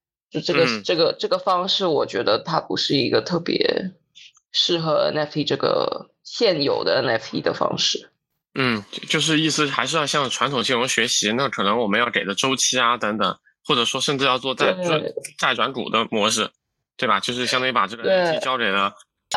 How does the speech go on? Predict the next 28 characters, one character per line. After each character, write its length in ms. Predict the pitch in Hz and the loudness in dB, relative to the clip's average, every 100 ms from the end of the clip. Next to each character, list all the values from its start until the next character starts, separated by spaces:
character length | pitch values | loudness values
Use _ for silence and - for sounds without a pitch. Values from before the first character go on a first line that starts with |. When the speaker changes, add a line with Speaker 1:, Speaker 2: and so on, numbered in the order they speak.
| - | -6
Speaker 2:
债 140 | - 131 | -2 0
权 180 | 113 107 | 2 2
人， 240 | 95 92 - _ _ _ _ - | 0 -4 -12 _ _ _ _ -4
Speaker 1:
是， 300 | - 143 - | 2 2 2
Speaker 2:
对 80 | - | 0
吧？ 80 | |
Speaker 1:
或 80 | 254 | 2
者 120 | 208 | 2
是 120 | 170 196 | 0 0
他 220 | 196 196 | 0 0
可 180 | 196 151 | 2 0
能 220 | 143 160 | 0 0
会 300 | 190 180 170 | 2 2 2
有， 500 | 156 98 - - - _ _ _ _ _ _ _ _ _ | 2 2 0 -4 -10 _ _ _ _ _ _ _ _ _
嗯， 520 | 143 143 139 117 110 - - | -2 0 0 -2 -6 -10 -16
专 280 | - 208 226 | 0 2 4
门 240 | 214 160 156 | 2 0 0
处 240 | - 151 | -2 0
理 160 | 151 135 | 0 0
这 180 | 139 | 0
种 280 | 127 - - | 0 0 -2
清 220 | - 175 175 | -4 -2 2
算 220 | 170 156 | 2 0
资 200 | 151 151 | 0 0
产 240 | 151 - | 0 -2
的 80 | - | -2
公 240 | - - | 0 0
司。 380 | 165 - - 170 | 0 0 0 -2